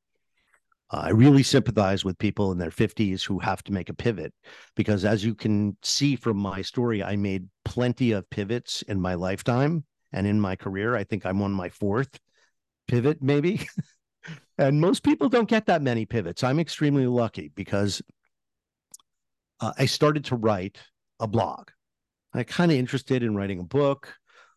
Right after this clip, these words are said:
uh, about my time at Disney or something, I don't know. And, uh, I started a blog and I got nothing but crickets.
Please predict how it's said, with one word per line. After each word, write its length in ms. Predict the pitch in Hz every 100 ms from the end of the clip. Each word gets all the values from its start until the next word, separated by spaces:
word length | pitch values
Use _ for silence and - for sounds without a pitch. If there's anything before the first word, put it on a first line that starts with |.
| _ -
uh, 260 | 98 92 -
about 240 | 101 101
my 120 | 92
time 260 | 90 95 85
at 100 | -
Disney 680 | 185 170 170 180 170 160 131
or 220 | 95 90 _ _ -
something, 400 | - 120 101 82 -
I 100 | 98
don't 140 | -
know. 220 | 65 - _
And, 420 | 208 127 110 101 - _ - - - _ -
uh, 180 | 107 -
I 180 | 113 110
started 340 | - 123 131
a 60 | 110
blog 380 | 101 92 95 92
and 400 | 104 92 90 92
I 80 |
got 160 | 98 95
nothing 320 | 98 92 98
but 140 | 82 -
crickets. 680 | - - - - - -